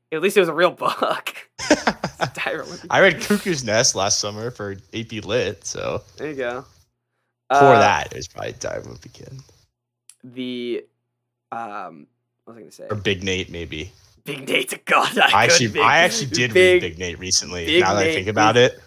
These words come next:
Speaker 1: golden. Big Nate
Speaker 2: There was
Speaker 1: is
Speaker 2: one night
Speaker 1: golden.
Speaker 2: where I couldn't sleep, and I woke up, and I was like, "What books do I have?" And I saw Big Nate, and I was like,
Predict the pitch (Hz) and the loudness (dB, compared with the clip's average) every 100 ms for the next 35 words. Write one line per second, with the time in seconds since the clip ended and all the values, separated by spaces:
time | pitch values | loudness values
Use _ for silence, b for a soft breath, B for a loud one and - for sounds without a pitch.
0 | - 160 147 147 117 98 98 - _ 135 | 0 2 2 0 -4 -14 -18 -20 _ -12
1 | 143 147 135 131 120 123 131 147 127 120 | -2 4 4 4 4 6 6 6 6 4
2 | 117 - 117 - 123 113 95 95 98 101 | 4 0 -2 0 2 2 -2 -4 -4 -2
3 | 98 101 98 95 98 90 90 85 117 - | -2 -4 -4 -6 -6 -6 -6 -4 -4 -2
4 | 107 101 101 87 87 73 60 85 80 82 | -6 -4 -4 -2 0 -2 -2 -4 -4 -2
5 | 80 82 78 82 80 - 65 78 52 50 | -4 -6 -8 -4 -6 -6 -4 -4 -4 -6
6 | - | -10